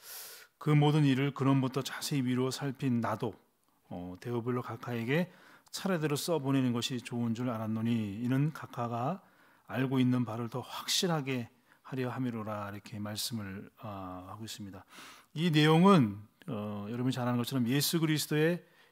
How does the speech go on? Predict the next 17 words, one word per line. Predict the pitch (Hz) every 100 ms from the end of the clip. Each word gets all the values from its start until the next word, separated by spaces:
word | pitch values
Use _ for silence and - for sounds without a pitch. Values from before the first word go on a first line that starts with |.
| _
예언, | 107 117 127 143 98 90 98 -
그리고 | 127 113 113 170 196
탄생, | - 196 202 190 170 101 90 _ - - _ _ _
에, | 107
죽으심, | 98 - 135 143 - 110 151 208 - -
부활하심, | 127 131 131 123 165 208 208 - _ _
승천하심에 | - - 190 - 175 147 127 - 117 127 120
대한 | 123 117 95 104
내용을 | 120 117 131 139
말해주고 | 120 110 113 107
있습니다. | 104 - 104 95 - - - _
한마디로 | - 202 220 214 190
말하면 | 160 143 143 190 127 92 - _ _ _
예수 | 123 135 147 208
그리스도의 | 175 165 - 156 151
일대기에 | 131 165 - - 170 151 143 135 131
대해서 | 123 117 107 120 98 120